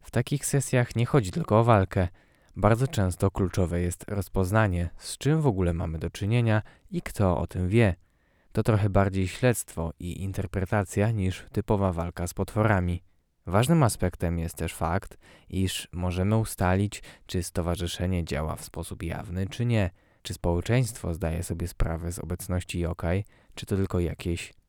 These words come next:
dziwne zjawiska. Ważne jest też to, czy cesarz wie o działalności stowarzyszenia i czy je akceptuje.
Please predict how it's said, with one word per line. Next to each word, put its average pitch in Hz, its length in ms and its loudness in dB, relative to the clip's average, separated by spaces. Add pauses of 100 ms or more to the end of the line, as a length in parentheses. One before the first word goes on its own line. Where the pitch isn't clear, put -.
(120)
dziwne 87 360 -6
zjawiska. 92 640 -2 (580)
Ważne 104 420 0
jest - 260 -4
też - 240 -6
to, 82 300 -6 (320)
czy 92 160 -6
cesarz 87 600 -2
wie 82 240 -6
o 85 100 -10
działalności 87 680 -8
stowarzyszenia 85 840 -4 (300)
i - 100 -12
czy - 200 -10
je 76 180 -6 (220)
akceptuje. 95 640 -4